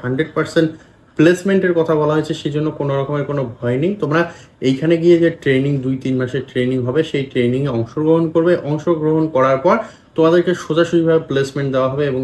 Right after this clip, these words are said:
তোমাদের বেতনও কিন্তু ভালো রাখা হবে। তো যারা যারা বসে রয়েছে, আমি আবারও বলবো, যারা যারা বাড়িতে বসে রয়েছে, যারা যারা চাকরির খোঁজ করছো, তাদের জন্য এটি অবশ্যই একটি অপরচুনিটি এবং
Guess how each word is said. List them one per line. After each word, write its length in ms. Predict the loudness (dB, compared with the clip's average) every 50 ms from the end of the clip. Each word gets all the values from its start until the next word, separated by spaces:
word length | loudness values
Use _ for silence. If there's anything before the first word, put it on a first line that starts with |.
| -4
তোমাদের 260 | -4 -4 -2 -2 -2 -2
বেতনও 400 | -2 -4 -4 -2 -2 -2 -2 -2
কিন্তু 240 | -2 -2 0 -2
ভালো 320 | -2 -2 -4 -2 0 2 2
রাখা 280 | 2 2 0 0 -2
হবে। 240 | 0 2 4 4 2 2 0 -8 -18 -20 _ _ 2
তো 60 | 2 4
যারা 220 | 4 4 2 4 2
যারা 160 | 4 2 2
বসে 280 | 2 0 -2 0 2
রয়েছে, 240 | 2 2 2 2 0
আমি 160 | 0 0 0
আবারও 320 | -2 -2 0 2 2 4 4
বলবো, 240 | 4 4 4 2 2
যারা 220 | 2 2 2 2
যারা 140 | 2 0 0
বাড়িতে 300 | 0 0 0 0 -2 -2
বসে 220 | -2 -2 -4 -2 -4
রয়েছে, 220 | -4 -4 -4 -6 -4
যারা 220 | -2 -2 -2 -2 -2
যারা 160 | -2 -2 0
চাকরির 380 | 0 0 0 2 2 0 0 0 -2 -2
খোঁজ 160 | -2 -2 -2 -2 -6 -6
করছো, 260 | -6 -6 -4 -4 -6
তাদের 300 | -2 -2 -2 -2 -2 -4
জন্য 200 | -4 -4 -4 -2
এটি 320 | -2 -2 0 0 0 0 0 -4 -14 -20 _ _ 0
অবশ্যই 420 | 2 4 4 2 2 2 2 2 2
একটি 200 | 2 0 -2 0
অপরচুনিটি 720 | 0 0 0 -2 -6 -4 -4 -4 -2 -2 -2 0 0 0
এবং 220 | 0 0 0 -2